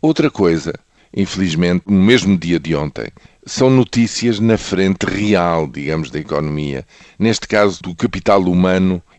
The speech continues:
e de fatores que podem ser decisivos do ponto de vista da inovação e da competitividade da economia portuguesa. Estou a falar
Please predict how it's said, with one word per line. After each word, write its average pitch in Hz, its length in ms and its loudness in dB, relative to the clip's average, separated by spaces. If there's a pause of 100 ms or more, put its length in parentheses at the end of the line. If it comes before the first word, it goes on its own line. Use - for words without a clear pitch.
(140)
e 104 180 -2
de 95 400 2
fatores 98 800 0 (340)
que - 80 -20
podem 98 260 2
ser 90 240 -2
decisivos 90 840 -6 (300)
do 85 80 -8
ponto 92 240 0
de - 40 -14
vista 95 360 -2
da 92 360 2 (280)
inovação 87 760 2 (380)
e 90 120 -6
da 87 120 -2 (220)
competitividade 80 800 -4
da 73 60 -6
economia 71 360 -6
portuguesa. 60 340 -14
Estou - 180 -2
a 110 40 0
falar 95 360 -2